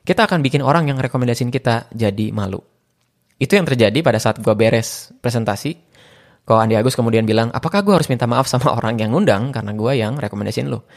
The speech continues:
Gue bilang, "Nggak perlu, karena orang-orang juga seneng."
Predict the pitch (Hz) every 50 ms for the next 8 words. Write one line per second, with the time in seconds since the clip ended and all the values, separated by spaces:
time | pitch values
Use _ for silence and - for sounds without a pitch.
0 | - - - - _ - 131 131 123 131 131 135 139 147 151 151 - - 120 110
1 | - 117 117 123 143 151 - - - 113 117 110 113 113 113 101 117 120 117 113
2 | 110 104 92 82 - - - 113 107 107 110